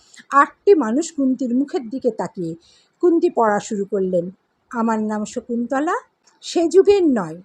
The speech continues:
এ যুগের। এই রকম নাম কেন যে আমার রাখা হয়েছিল,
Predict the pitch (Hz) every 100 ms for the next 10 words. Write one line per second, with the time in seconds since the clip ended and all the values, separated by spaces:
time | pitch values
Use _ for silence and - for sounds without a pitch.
0 | _ - 339 254 226 180 165 - _ _
1 | _ _ 311 359 381 370 392 339 330 339
2 | 277 208 277 311 320 339 330 220 208 330
3 | 330 403 392 349 233